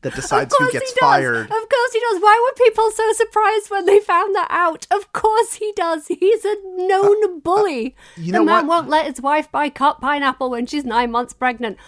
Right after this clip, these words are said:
Speaker 2: Of course he had an opinion on what they should be doing.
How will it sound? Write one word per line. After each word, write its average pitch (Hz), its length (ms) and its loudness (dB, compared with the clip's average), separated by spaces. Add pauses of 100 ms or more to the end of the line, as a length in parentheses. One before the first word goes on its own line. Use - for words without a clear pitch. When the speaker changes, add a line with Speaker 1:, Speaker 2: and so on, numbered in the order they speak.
Speaker 2:
Of - 220 -4
course 302 340 2
he 302 120 -2
had 277 200 -2
an 269 60 0
opinion 254 760 -4
on - 240 -2
what 302 300 2
they 285 140 -2
should 277 240 -6
be 269 120 -8
doing. 226 400 -6